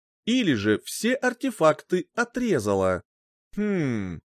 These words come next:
уж не знаю, что с Ларгием, но Радоса я своими глазами видел. Все интереснее и интереснее.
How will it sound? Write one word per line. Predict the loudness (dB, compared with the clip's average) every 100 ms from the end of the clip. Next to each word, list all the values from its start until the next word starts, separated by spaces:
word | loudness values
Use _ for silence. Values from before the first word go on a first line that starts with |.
| _ -8
уж | -6 -4
не | -4 -4
знаю, | -2 0 0 -2
что | -6 -2 -2
с | 0
Ларгием, | 0 2 0 -2 -2 0 -2 -6
но | -4 0
Радоса | 2 2 0 -2 -2 -2 -4
я | -4 -2 -2
своими | -4 -4 -4 -2 -4
глазами | -4 2 2 2 0 0 -2 -6
видел. | -6 -6 -4 0 0 0 -6 _ _ _ -18
Все | -6 2 2 2
интереснее | -2 0 2 2 2 -2 -6 -4 -2 -4
и | -4 -4 -2
интереснее. | -4 -4 -2 0 -2 -4 -8 -4 -2 -2 -4